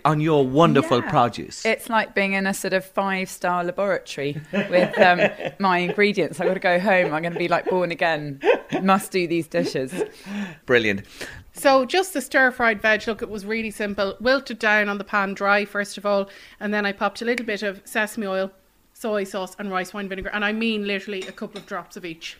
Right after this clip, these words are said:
Speaker 3: on a very big handful of veg.
Speaker 2: And I would do that a lot at home, 'cause obviously we've got a lot of leaves.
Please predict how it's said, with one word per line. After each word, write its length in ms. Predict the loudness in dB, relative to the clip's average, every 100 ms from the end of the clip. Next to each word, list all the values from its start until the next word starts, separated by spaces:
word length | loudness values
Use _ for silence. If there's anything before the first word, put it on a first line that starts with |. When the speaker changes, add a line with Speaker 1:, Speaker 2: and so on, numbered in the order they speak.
| _ -20 -14
Speaker 3:
on 120 | -10
a 60 | -4
very 240 | 0 0
big 180 | -2 -10
handful 340 | -10 -12 -14 -16
of 60 |
veg. 260 | -14 -14 -14 -20 _ -16 -4
Speaker 2:
And 120 | -2
I 180 | 0 0
would 140 | 0 0
do 120 | 4
that 220 | 4 4
a 20 |
lot 320 | 4 2 2
at 100 | -4
home, 260 | 0 0 -2
'cause 100 | -6
obviously 240 | -8 -8
we've 60 | -8
got 100 | -8
a 60 | -4
lot 160 | -6
of 120 | -6
leaves. 460 | -6 -4 -6 -10 -20